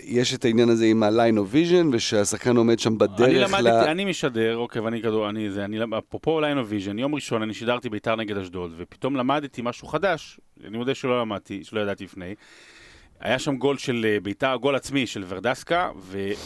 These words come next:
Speaker 2: ו-, ולפניו עמד דין דוד. דין דוד לא הפריע ל-line of vision של איתמר ניצן של השוער. אממה, מה הסבירו אחר כך בוואר?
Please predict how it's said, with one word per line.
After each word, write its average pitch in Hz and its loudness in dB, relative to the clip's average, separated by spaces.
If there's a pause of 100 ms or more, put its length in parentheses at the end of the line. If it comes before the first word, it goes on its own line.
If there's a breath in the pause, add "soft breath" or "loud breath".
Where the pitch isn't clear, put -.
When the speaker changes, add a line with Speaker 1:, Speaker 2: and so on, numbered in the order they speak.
(140)
Speaker 2:
ו-, 98 -6 (120)
ולפניו 117 -4
עמד 127 -2
דין 120 -4
דוד. 85 -12 (680)
דין 202 -2
דוד 175 -2
לא 165 2
הפריע 165 0
ל-line 135 0
of 113 -2
vision 117 -2
של 104 -4
איתמר 107 -4
ניצן 101 -6
של 98 -12
השוער. 85 -12 (580)
אממה, 104 -4
מה 98 -6
הסבירו 113 -2
אחר 104 -2
כך 90 -10
בוואר? 87 -10